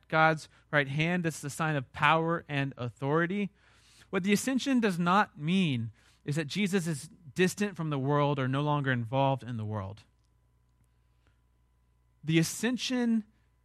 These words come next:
means, if anything, that Jesus is as active and powerful as he was during his ministry. Here's, here's the best analogy for understanding the ascension. Um, think about the president of the United States.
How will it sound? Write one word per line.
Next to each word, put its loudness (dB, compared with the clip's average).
means, 0
if -14
anything, -2
that -10
Jesus -2
is -4
as 6
active 2
and -4
powerful 2
as 0
he -6
was 2
during -4
his -6
ministry. -6
Here's, 4
here's 4
the -2
best 2
analogy 2
for -4
understanding -2
the 0
ascension. -6
Um, -6
think 0
about 4
the 0
president 2
of 0
the 0
United 2
States. -6